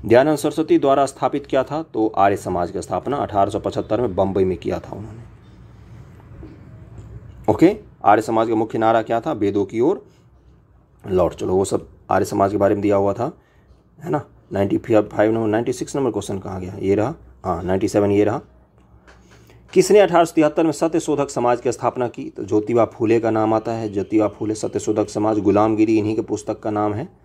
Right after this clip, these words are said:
ओके, सत्य शोधक समाज की इन्होंने स्थापना की थी। जाति पात के खिलाफ जो आंदोलन था उसके प्रबल नेता थे। सत्य शोधक समाज की स्थापना किसने की थी? तो ज्योतिबा फूले का नाम आएगा।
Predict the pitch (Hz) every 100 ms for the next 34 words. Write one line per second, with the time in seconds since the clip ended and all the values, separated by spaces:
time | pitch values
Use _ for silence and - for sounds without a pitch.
0 | _ _ _ - - 180 - _ _ _
1 | _ 117 131 117 107 104 - 101 104 104
2 | 110 107 107 101 - 101 110 104 104 113
3 | 151 - - _ - 117 123 143 123 113
4 | 113 - 113 113 107 104 104 110 110 107
5 | 98 - 104 101 98 95 95 98 110 107
6 | 123 - - - - - 156 170 160 156
7 | 143 - 135 135 127 131 120 123 135 123
8 | 131 127 123 143 110 101 104 110 110 -
9 | 110 110 110 107 107 107 113